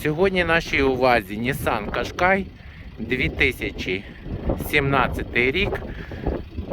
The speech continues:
В сімнадцятому році, одинадцятому місяці,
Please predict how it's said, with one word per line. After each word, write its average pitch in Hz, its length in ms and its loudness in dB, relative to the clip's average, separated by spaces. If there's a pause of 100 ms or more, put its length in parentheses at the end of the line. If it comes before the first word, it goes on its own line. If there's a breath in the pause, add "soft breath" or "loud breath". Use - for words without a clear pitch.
(140)
В - 60 -4
сімнадцятому 135 800 0
році, 127 380 -2
одинадцятому 123 840 0
місяці, 170 640 0